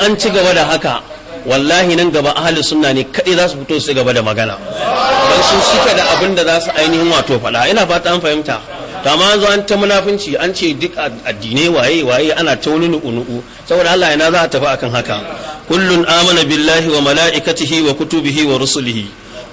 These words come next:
Dukkansu sun yi imani da Allah. Da haka wasu malamai suka ce, amana ɗin nan fi'il madin ne, mazdar ɗin shi shine iman. Ar-rasul shine fa'ilun marfu'un. Bima, ba'u harfu jarrin ne, ma ismu mawsulin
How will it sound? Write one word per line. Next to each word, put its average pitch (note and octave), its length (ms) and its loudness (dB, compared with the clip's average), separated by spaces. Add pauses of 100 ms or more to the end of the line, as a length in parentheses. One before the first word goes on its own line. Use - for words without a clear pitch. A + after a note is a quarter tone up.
Dukkansu F#3 440 0
sun E3+ 260 2
yi E3 200 0
imani E3 360 2
da A#2+ 120 0
Allah. B2 320 0 (640)
Da C#3 120 2
haka F3+ 160 2
wasu F3 220 2
malamai D#3+ 360 2
suka E3+ 260 0
ce, E3+ 360 2 (680)
amana F3+ 380 2
ɗin E3+ 180 2
nan D#3 140 2
fi'il E3 300 -2
madin C#3+ 440 2
ne, D3 300 -2 (440)
mazdar D3+ 520 0
ɗin D#3 120 -2
shi C#3+ 100 -4
shine C#3+ 400 -2 (160)
iman. B2 320 0 (640)
Ar-rasul D3 560 0
shine E3 320 2
fa'ilun D#3+ 500 0
marfu'un. A#2+ 460 -4 (560)
Bima, D#3+ 720 0
ba'u E3 400 0
harfu E3+ 340 -2
jarrin D3 340 0
ne, C3+ 140 0
ma D3+ 300 2
ismu D#3 280 -2
mawsulin C#3 460 -2